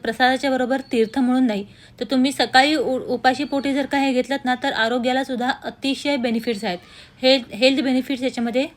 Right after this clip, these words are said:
भरपूर आहेत. तर हे नुसतं खाण्यासाठी सुद्धा तुम्ही अशा पद्धतीने पंचामृत बनवू शकता. शेवटी पंचामृतावरती सुद्धा जर का प्रसादाच्या बरोबर ठेवायचं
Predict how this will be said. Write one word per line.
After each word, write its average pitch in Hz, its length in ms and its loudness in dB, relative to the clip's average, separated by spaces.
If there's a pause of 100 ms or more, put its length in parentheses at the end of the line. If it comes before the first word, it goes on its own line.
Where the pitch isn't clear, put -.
भरपूर 233 460 -2
आहेत. 185 200 -2 (480)
तर 240 100 0
हे 294 200 0
नुसतं 320 460 0
खाण्यासाठी 294 440 0
सुद्धा 294 200 0
तुम्ही 277 180 0
अशा 269 180 -4
पद्धतीने 240 440 -4 (200)
पंचामृत 226 480 -2 (200)
बनवू 214 260 -2
शकता. 180 400 -8 (500)
शेवटी 254 260 2
पंचामृतावरती 262 920 0
सुद्धा 262 360 0 (360)
जर 247 120 0
का 262 120 -2
प्रसादाच्या 247 560 -2
बरोबर 240 280 -2
ठेवायचं 226 460 -2